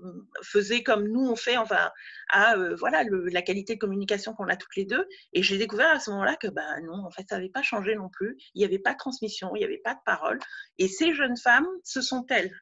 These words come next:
mon, le, le cœur de mon audience, et ce sont elles les plus, euh, les plus engagées, euh, celles qui, euh, voilà, celles qui attendent avec impatience la suite de ce podcast, les autres saisons, euh,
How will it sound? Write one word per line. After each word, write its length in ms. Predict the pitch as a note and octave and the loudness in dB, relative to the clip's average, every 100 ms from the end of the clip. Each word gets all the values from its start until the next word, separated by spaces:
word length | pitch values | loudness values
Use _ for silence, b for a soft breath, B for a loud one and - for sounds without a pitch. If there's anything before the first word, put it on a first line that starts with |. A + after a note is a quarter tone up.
| - | -10
mon, 460 | G3 F#3 F3+ F3 E3 | -8 -6 -6 -6 -6
le, 560 | E3 F3 E3+ D#3+ E3 B B B B - | -2 -2 0 -4 -8 B B B B 2
le 180 | F#3+ G3+ - | 4 4 4
cœur 260 | C4 C4+ B3 | 6 6 4
de 80 | A3 | -2
mon 180 | G3+ | -2
audience, 460 | G3 F#3 G#3+ B3+ E4+ - | -4 0 2 2 0 -2
et 60 | G#3 | -2
ce 140 | G3+ | -2
sont 220 | G3+ G#3 | -4 -2
elles 260 | G3+ C4+ C4+ | 2 4 4
les 140 | A3+ | -2
plus, 480 | G#3 - - C4 C#4+ | -4 -8 -4 0 4
euh, 720 | A#3 G#3 F#3+ F#3 F#3 F3+ F3+ E3+ F3 _ _ _ _ _ _ - | 6 6 6 4 0 -6 -10 -10 -14 _ _ _ _ _ _ -6
les 100 | G#3+ | -4
plus 240 | G#3+ C4+ | -2 2
engagées, 580 | C#4 A#3 A#3 A3 B3+ F#4 F#4+ B B B - | 4 6 4 4 0 0 -2 B B B 2
euh, 380 | F3+ F#3 F3+ F3+ | 4 4 4 4
celles 300 | - G#3+ G3+ | 4 2 0
qui, 360 | G3+ G3 F#3+ | -6 0 4
euh, 240 | F#3 F3 E3+ | 4 4 0
voilà, 240 | E3+ E3 | -2 -6
celles 240 | - - | -10 -20
qui 140 | - E3 | -10 -8
attendent 260 | D#3 E3+ | -6 -8
avec 240 | D#3+ D3+ D#3 | -8 -10 -12
impatience 520 | D#3 E3+ - G3 G3 | -10 -10 -8 -8 -8
la 80 | F#3+ | -14
suite 420 | - - F#3 F#3+ - | -14 -12 -10 -10 -10
de 40 | |
ce 140 | - - | -10 -8
podcast, 560 | D#3 - G3+ G3+ - _ - | -8 -10 -10 -12 -12 _ -10
les 220 | F3 F#3 | -6 -4
autres 180 | G3 G3 | -6 -6
saisons, 280 | B3+ B3+ F4+ B B B - G#3 | -4 -2 -4 B B B 0 6
euh, 720 | G#3 G#3 G3+ G#3 G3 G3 | 8 8 8 4 0 -6